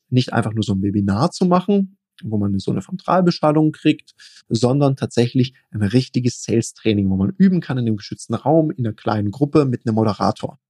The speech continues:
Und da wir dieses Jahr unser zehnjähriges Firmenjubiläum haben, laden wir dich ganz herzlich ein, in den Folgewochen da mal an einem öffentlichen Event, wo wir das online machen, teilzunehmen und das für dich zu entdecken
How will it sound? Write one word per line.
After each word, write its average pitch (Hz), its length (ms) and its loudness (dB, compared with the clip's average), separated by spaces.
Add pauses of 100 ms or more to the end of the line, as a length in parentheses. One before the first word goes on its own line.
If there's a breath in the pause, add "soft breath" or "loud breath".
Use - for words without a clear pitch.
(640 loud breath)
Und 113 420 2 (120)
da 110 160 0
wir 113 100 2
dieses 156 280 0
Jahr 127 220 2
unser 113 240 -4
zehnjähriges 143 600 -2
Firmenjubiläum 101 680 0
haben, 127 340 -4 (240)
laden 117 220 2
wir 135 80 4
dich 170 140 -2
ganz 156 200 -2
herzlich 135 380 -4
ein, 151 160 -2
in 147 80 0
den 110 140 -2
Folgewochen 139 760 0 (1000)
da 120 120 -4
mal 139 320 2 (180)
an 123 120 -2
einem 104 220 0 (240)
öffentlichen 165 480 -2
Event, 123 500 2 (480)
wo 113 140 0
wir 107 80 2
das - 180 -4
online 104 380 2
machen, 165 340 -2 (340 soft breath)
teilzunehmen 160 680 2
und 135 120 -2
das - 80 -6
für 127 100 -6
dich 143 240 -2
zu - 100 -6
entdecken 190 540 0